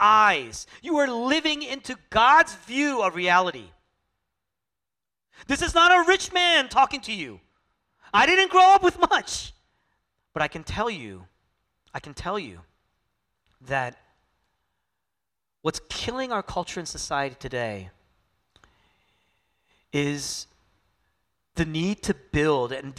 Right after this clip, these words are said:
redefining what it means to advance and grow. And that's exactly what's going on here. Look, if this world is all there is, then yes, sex isn't a big deal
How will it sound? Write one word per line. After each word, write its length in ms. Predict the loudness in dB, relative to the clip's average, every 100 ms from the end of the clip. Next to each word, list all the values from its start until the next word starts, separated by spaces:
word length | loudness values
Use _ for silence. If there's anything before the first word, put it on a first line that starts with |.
| -10
redefining 840 | -8 -6 -4 -6 -6 -4 -4 -4 -8
what 120 | -6
it 120 | -6
means 360 | -8 -12 -12 -14
to 140 | -14
advance 540 | -14 -12 -12 -12 -14 -16
and 120 | -16
grow. 440 | -12 -12 -12 -18 _ _ _ -4
And 80 |
that's 140 | -4 -2
exactly 340 | -4 -4 -4
what's 140 | -8 -6
going 240 | -6 -4
on 160 | -6 -6
here. 340 | -12 -18 -18 -20 -4
Look, 200 | -2 -2 -6 -8
if 240 | -8 -6
this 300 | -4 -4 -6
world 540 | 0 2 4 2 -4 -12 _ _ _ _ _ _ _ _ _ _ -4
is 240 | -4 -4 _
all 260 | 4 6 6
there 200 | 6 4
is, 460 | 2 -4 -14 -18 -20 _ _ _ _ _ _ _ _ _ _ _ _ -2
then 180 | 0 0
yes, 440 | -2 -2 -8 -14 _
sex 360 | -16 -6 -6 -6
isn't 200 | -12 -8
a 40 |
big 200 | -6 -6
deal 360 | -6 -6 -6 -8